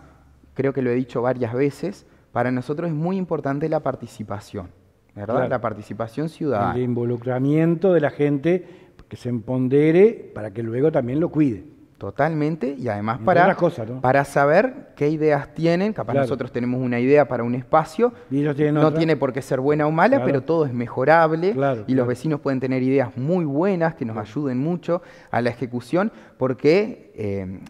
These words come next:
Speaker 1: tenemos, no, no podemos perder de vista que los espacios públicos, la idea es que estén diseñada,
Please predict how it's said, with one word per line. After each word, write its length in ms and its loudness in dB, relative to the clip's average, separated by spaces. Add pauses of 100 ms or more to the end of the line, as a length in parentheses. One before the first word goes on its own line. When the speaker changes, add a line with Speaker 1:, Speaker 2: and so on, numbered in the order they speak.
(140)
Speaker 1:
tenemos, 320 -4
no, 180 -2
no 160 -4
podemos 240 -4
perder 340 -4
de 120 -2
vista 420 -2 (320)
que 360 -2
los 200 -12
espacios 360 -6
públicos, 500 -6
la 100 -4
idea 160 -2
es 60 -12
que 60 -18
estén 220 -8
diseñada, 720 -6